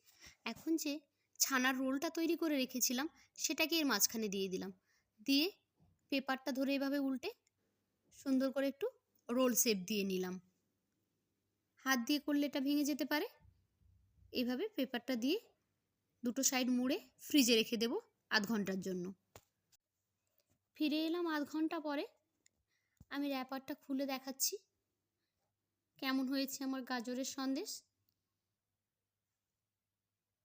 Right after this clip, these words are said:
র্যাপারটা খুলে দিলাম। এখন ছুরি দিয়ে আমি এগুলোকে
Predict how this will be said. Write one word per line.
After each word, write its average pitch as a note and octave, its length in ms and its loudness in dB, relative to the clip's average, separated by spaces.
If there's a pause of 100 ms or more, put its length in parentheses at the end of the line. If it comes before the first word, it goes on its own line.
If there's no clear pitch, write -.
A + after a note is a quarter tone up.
(340)
র্যাপারটা A#3+ 500 -10
খুলে B3+ 240 -4
দিলাম। B3+ 260 -6 (920)
এখন A3 260 -6
ছুরি B3+ 420 -2
দিয়ে D#4+ 140 -2 (760)
আমি B3+ 200 0 (100)
এগুলোকে B3 320 -6